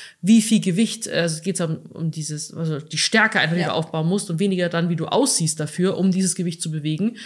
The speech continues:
Speaker 1: Aber im Bodybuilding geht's halt wirklich so um diese, äh, Ist-, Ästhetik primär. Also
Speaker 2: Ja.
Speaker 1: hoher Muskelanteil bei geringem Körperfettanteil. Und das hat, Body Image war für mich immer eine, ein sehr schwieriges Thema und das ist bis heute teilweise so, weil du kennst es ja vielleicht auch,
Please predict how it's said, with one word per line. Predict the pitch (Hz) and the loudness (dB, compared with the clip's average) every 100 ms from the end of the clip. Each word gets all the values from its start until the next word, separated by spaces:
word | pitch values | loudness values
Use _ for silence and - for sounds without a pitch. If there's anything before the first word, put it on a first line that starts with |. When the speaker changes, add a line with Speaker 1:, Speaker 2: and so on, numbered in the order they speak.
| - - | -14 -2
Speaker 1:
Aber | 165 | 0
im | 175 | 4
Bodybuilding | 190 254 233 233 233 | 4 4 4 4 2
geht's | 214 170 | 0 -4
halt | 170 147 | -4 0
wirklich | 202 214 196 - | -2 0 -2 0
so | 185 | -2
um | 180 170 | -2 -4
diese, | 180 160 175 165 165 - - - _ _ | -2 -2 0 0 -2 -12 -20 -20 _ _
äh, | 165 160 190 | -4 -2 0
Ist-, | - - | 0 0
Ästhetik | 180 - 190 180 170 - | -4 0 2 2 0 -4
primär. | - 175 156 - | -2 0 0 -2
Also | 151 156 | -4 -2
Speaker 2:
Ja. | 202 - - - _ | -4 -6 -14 -20 _
Speaker 1:
hoher | 220 233 214 | 2 4 6
Muskelanteil | 202 208 208 139 170 185 180 | 4 4 2 2 0 0 0
bei | 170 | 0
geringem | 175 202 196 | 0 2 2
Körperfettanteil. | 202 190 190 180 170 170 175 170 | 0 -2 -2 -4 -4 -6 -2 -2
Und | 165 160 | 0 0
das | 185 - | 0 0
hat, | 190 - | -2 -2
Body | 202 233 | 2 2
Image | 214 208 208 | 2 2 0
war | 180 | 0
für | 196 | 0
mich | 190 | 0
immer | 214 220 208 - | 4 4 4 0
eine, | 175 180 175 165 - | -2 0 -2 -6 -4
ein | 180 | -2
sehr | 170 185 | 0 0
schwieriges | - 185 190 165 165 | 2 0 2 -2 -2
Thema | 208 202 208 | 0 0 0
und | 202 160 | -2 -2
das | 185 | -2
ist | 180 | -4
bis | 170 196 | -2 2
heute | 226 226 | 2 0
teilweise | 220 208 208 196 | -2 -2 -2 -2
so, | 175 190 | -2 -2
weil | 170 | -2
du | |
kennst | 170 208 180 | 0 -2 0
es | |
ja | 190 | 0
vielleicht | 185 165 | -2 -2
auch, | - 202 - | 0 0 0